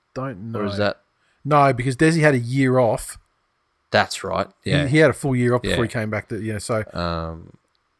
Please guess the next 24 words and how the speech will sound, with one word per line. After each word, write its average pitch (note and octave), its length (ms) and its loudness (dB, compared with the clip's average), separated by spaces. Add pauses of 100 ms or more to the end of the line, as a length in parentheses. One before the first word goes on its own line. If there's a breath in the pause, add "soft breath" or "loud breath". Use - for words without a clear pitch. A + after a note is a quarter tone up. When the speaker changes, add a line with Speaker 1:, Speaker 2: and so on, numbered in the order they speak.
(200)
Speaker 2:
but G2 180 6
he G2 80 -2
really C3+ 260 -2
hasn't F#2+ 360 -8
been F#2 100 -8
able F2 200 -8
to E2+ 80 -10
make E2+ 280 -6
some, E2+ 360 -20 (1500)
any F#2 140 -10
massive E2+ 280 2
Speaker 1:
yeah, D3 120 8
or, C3 100 0 (180)
Speaker 2:
changes C3 220 -2
Speaker 1:
or, D3 80 6
Speaker 2:
to C#3 60 2
Speaker 1:
ha-, C#3 60 0
Speaker 2:
that. B2 100 -4
Speaker 1:
or D3 200 2
has B2+ 200 -2
the A#2 100 -8
changes A#2+ 440 -6
he's G#2+ 180 -12
made G#2 480 -8